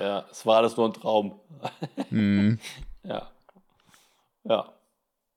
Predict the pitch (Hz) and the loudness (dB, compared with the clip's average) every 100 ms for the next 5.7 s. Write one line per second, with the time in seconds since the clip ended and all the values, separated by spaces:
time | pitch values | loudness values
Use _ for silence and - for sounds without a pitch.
0 | _ _ _ _ _ _ _ - 107 101 | _ _ _ _ _ _ _ -4 2 4
1 | 95 - - 110 101 98 98 117 - 123 | 2 -2 -4 0 2 4 2 2 2 2
2 | 117 123 - - 117 120 117 120 120 - | 2 0 -2 -2 0 2 0 2 0 -2
3 | - 101 113 113 110 110 113 - - 101 | -4 0 2 2 2 0 -4 -6 -8 -4
4 | 92 - 101 - 101 - 104 95 95 90 | -4 -4 -8 -6 -8 -6 -6 -2 -2 0
5 | 104 98 208 101 113 - - | 2 2 2 0 -2 -4 -6